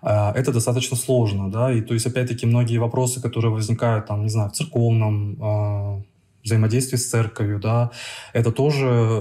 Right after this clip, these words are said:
э, требует, чтобы как-то погружаться, э, э, вглубь в историю, да, э, ну, для того, чтобы тоже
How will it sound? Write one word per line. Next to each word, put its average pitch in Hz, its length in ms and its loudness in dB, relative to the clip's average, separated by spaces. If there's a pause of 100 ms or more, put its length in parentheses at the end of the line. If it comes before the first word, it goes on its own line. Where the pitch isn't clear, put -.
э, 104 500 0 (280)
требует, 123 500 2 (240)
чтобы 110 300 -2
как-то 117 260 -2
погружаться, 110 1000 -2 (360)
э, - 40 -4 (880)
э, 107 200 0
вглубь 117 360 0
в 120 60 -2
историю, 151 480 2
да, 135 360 -2 (760)
э, 107 160 2
ну, 131 160 4
для 110 120 0
того, 131 180 0
чтобы 123 280 -2
тоже 143 360 0